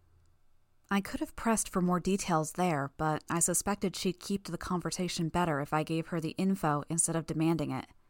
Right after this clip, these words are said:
They've set themselves a time limit to test and eliminate the six candidates. Their goal is to test the candidates and kill the ones who fail until there's only one. Our goal is to save them.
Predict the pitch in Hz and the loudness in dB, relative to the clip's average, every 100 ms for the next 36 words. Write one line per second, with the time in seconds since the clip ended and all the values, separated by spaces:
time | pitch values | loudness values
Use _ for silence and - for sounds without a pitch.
0 | _ _ _ _ _ _ _ _ - 196 | _ _ _ _ _ _ _ _ 2 4
1 | 196 254 262 226 208 196 185 - 196 196 | 4 4 4 6 6 4 2 0 2 4
2 | 180 151 - 170 - 185 - 165 165 180 | 4 2 0 -4 0 0 0 0 2 2
3 | 175 147 156 - 165 - - 170 147 - | 2 0 -2 -4 -4 -6 -4 -2 -2 -2
4 | - - - - _ _ - 190 180 190 | -2 -4 -8 -20 _ _ 0 4 6 4
5 | 226 - - 214 175 - 208 190 160 160 | 4 0 -2 0 -2 -2 0 0 0 0
6 | 160 190 170 160 165 156 160 - 190 139 | 0 0 2 4 4 2 -2 0 2 2
7 | 127 160 160 160 160 165 151 147 170 135 | 0 -2 -2 0 0 0 0 2 2 2
8 | - - _ _ _ _ _ - 190 208 | -4 -16 _ _ _ _ _ 6 6 8
9 | 175 156 156 160 - 160 180 175 147 123 | 6 6 4 0 -2 -2 0 0 0 -2
10 | - | -4